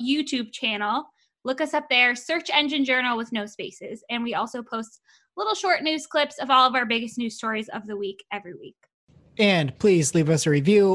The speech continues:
Speaker 2: or say something nice. Any recommendation goes a long way. It makes this all worthwhile.
Speaker 1: So like I said at the start of the show, this was a really big news week, and I'm gonna cover some of the biggest stories that we got into on that special episode here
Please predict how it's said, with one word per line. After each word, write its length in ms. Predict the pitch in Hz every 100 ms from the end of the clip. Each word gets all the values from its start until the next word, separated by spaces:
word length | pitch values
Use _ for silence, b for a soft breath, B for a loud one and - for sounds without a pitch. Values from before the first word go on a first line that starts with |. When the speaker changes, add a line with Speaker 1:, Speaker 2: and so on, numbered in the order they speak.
| 185
Speaker 2:
or 240 | 156 147
say 160 | 135 185
something 280 | 190 185 226
nice. 240 | 226 220
Any 180 | 220 233
recommendation 580 | 247 240 233 226 226 226
goes 220 | 214 202
a 60 | 208
long 240 | 208 202
way. 380 | 196 202 196 -
It 200 | 165 165
makes 320 | 170 175 - -
this 200 | 135 156
all 260 | 156 156
worthwhile. 600 | 135 131 123 104 95 87 - _
Speaker 1:
So 160 | - 320
like 180 | 349 370
I 80 | 392
said 160 | 370
at 100 | 349
the 60 | 339
start 220 | 311 285
of 60 | 277
the 60 |
show, 220 | 285 294 220
this 180 | 302
was 140 | 330 302
a 120 | 277
really 340 | 277 311 359
big 260 | 359 311 262
news 260 | 277 247 262
week, 380 | 254 240 233 -
and 320 | 254 247 240
I'm 120 | 254
gonna 200 | 262 311 359
cover 320 | 330 294 302
some 220 | 302 277
of 100 | 269
the 60 | 254
biggest 320 | 247 262 269
stories 300 | 254 247 233
that 160 | 247 240
we 80 |
got 240 | 233 233 226
into 280 | 226 - 262
on 140 | 240
that 180 | 220 -
special 360 | 240 233 262 247
episode 440 | 226 254 247 262
here 420 | 269 262 262 269